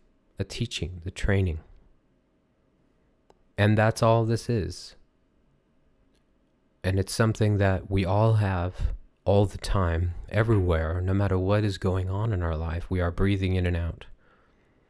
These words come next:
And there it is, right there. Just sit and become aware that you are a breathing being. And count one, two, three. In and out, three times.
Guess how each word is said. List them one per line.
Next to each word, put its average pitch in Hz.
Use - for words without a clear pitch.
And 87
there 101
it 98
is, 85
right 95
there. 80
Just -
sit 127
and 107
become 110
aware 113
that 110
you 117
are 104
a 101
breathing 101
being. 95
And 92
count 98
one, 98
two, 95
three. 82
In 107
and 113
out, 131
three 90
times. 78